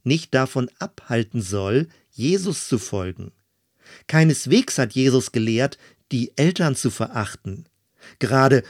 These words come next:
wo doch im Judentum das Ehren der Eltern ganz oben steht. Fünftens, sollen wir stattdessen Hände abhacken?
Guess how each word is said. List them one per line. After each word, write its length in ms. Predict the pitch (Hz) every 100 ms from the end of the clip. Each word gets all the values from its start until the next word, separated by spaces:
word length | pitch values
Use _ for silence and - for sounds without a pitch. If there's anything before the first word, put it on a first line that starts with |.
| -
wo 140 | 127 139
doch 180 | 139 160
im 100 | 120
Judentum 600 | 131 185 185 160 110 104
das 240 | 110 -
Ehren 460 | - 147 180 185 180
der 280 | 131 - -
Eltern 500 | 123 131 143 139 117
ganz 400 | 127 151 160 -
oben 260 | 175 165 123
steht. 480 | - - 90 90 _ _ _ _ _ _ _ _ _ _ _ _
Fünftens, 760 | - 165 127 - 101 95 - - _ _ _ - -
sollen 320 | - 135 135
wir 80 | 131
stattdessen 720 | - 120 101 117 - 117 98 -
Hände 480 | - 147 247 226 -
abhacken? 540 | 101 - 98 - 92